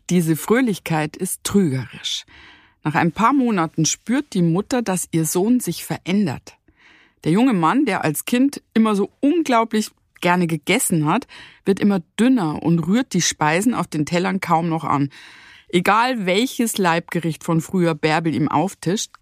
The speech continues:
Carsten will nicht essen. Das fällt der Mutter auf. Irgendetwas, vermutet Bärbel, läuft in seinem Leben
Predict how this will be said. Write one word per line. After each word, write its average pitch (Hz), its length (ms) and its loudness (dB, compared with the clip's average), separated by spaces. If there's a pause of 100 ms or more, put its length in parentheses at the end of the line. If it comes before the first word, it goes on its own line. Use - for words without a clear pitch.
(100)
Carsten 185 640 -2
will 165 200 0
nicht 180 320 -4
essen. 143 420 -4 (580)
Das - 160 -8
fällt 226 220 0
der 240 60 2
Mutter 233 420 0
auf. 135 360 -6 (760)
Irgendetwas, 226 840 -2
vermutet 151 440 -2
Bärbel, 139 400 -4
läuft 175 440 0
in 175 160 0
seinem 151 300 2
Leben 160 380 0